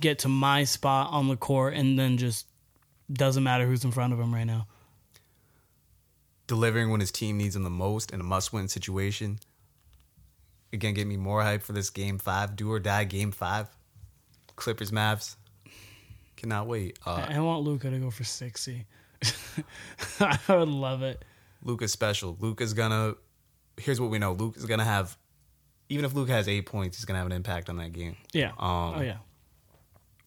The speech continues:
Speaker 2: but he's unbelievable. I can't believe he's only twenty-one. Back to this game now with forty seconds left. By the way, Jamal Murray with a three sixty layup early in this fourth, if you saw it. That's the, that's probably the shot of the playoffs, aside from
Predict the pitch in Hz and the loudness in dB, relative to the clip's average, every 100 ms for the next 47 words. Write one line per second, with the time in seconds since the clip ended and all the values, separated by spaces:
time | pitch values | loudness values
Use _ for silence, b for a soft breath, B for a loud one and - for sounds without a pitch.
0 | - 104 117 110 92 95 95 85 87 98 | -8 -2 0 0 -2 -4 -6 -4 -4 -4
1 | - 104 95 95 90 92 90 - 90 87 | -4 -6 -4 -4 -4 -4 -4 -6 -6 -2
2 | 98 95 b b b b b _ _ _ | -2 -4 b b b b b _ _ _
3 | _ _ 98 98 - 90 85 - 98 95 | _ _ 2 2 0 -8 -8 -4 -2 -2
4 | 95 92 98 - - 98 - 98 98 92 | 0 -2 -4 -10 -14 -10 -6 -6 -4 -6
5 | 87 95 92 - - 107 101 95 98 101 | -4 -4 -4 -6 -8 -2 -2 0 -2 -2
6 | 95 95 90 87 - 107 101 95 - 90 | -2 -4 -6 -10 -8 -4 -4 -6 -8 -4
7 | 92 92 90 95 92 90 87 - 101 95 | -2 -2 -2 -2 -2 -2 -6 -6 -6 -4
8 | 90 101 92 98 - - 101 98 90 90 | -8 -6 -8 -8 -10 -4 -2 0 -2 -8
9 | _ _ _ _ 113 131 - 120 98 - | _ _ _ _ 2 2 2 -4 -4 -4
10 | 143 - 160 104 - 107 110 120 101 - | -4 -2 -2 -2 -2 2 0 0 -4 -4
11 | 104 101 107 - - _ - 113 113 104 | -2 -2 -2 -6 -12 _ -10 -2 -2 0
12 | 117 107 95 | -2 -2 -4